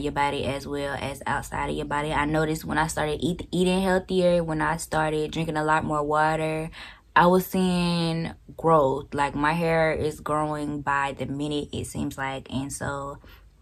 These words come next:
I really think if you don't do nothing else, get your water in. Like, you know what I'm saying? If your diet is trash, that's cool. But get, just make sure you get your water in, because I try to get at least four bottles in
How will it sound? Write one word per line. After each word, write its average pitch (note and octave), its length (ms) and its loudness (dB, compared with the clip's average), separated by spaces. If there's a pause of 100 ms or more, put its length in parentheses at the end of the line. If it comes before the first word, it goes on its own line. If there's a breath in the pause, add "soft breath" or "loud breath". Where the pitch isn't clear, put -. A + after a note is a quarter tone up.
(120)
I D#3+ 60 8
really F#3+ 260 8
think E3+ 380 2
if F#3 100 6
you B3 100 10
don't C4+ 120 4
do A3 80 8
nothing F#3 280 6
else, E3+ 280 4
get G3+ 260 4
your E3 120 6
water D3 340 4
in. B2 360 0
Like, B2+ 320 0
you D3+ 140 0
know D#3+ 60 0
what D3+ 80 2
I'm D3+ 100 -4
saying? D3 280 -4
If D#3 80 0
your A3 100 4
diet F3+ 260 6
is F#3+ 140 0
trash, F3 400 0 (260 loud breath)
that's - 160 2
cool. F#3+ 540 2 (400 loud breath)
But D#3+ 400 8 (1080)
get, G#3 240 6
just D#4 160 6
make C4 160 6
sure G#3+ 140 4
you G3+ 160 2
get F#3 160 2
your D#3+ 120 4
water D3+ 340 2
in, C#3 380 -2
because C#3+ 580 -6
I D3 120 4
try F3+ 260 0
to E3+ 220 -6
get D#3+ 240 0
at C#3+ 200 0
least D#3 340 -2
four D3+ 240 0
bottles C#3+ 580 0
in C#3 720 -4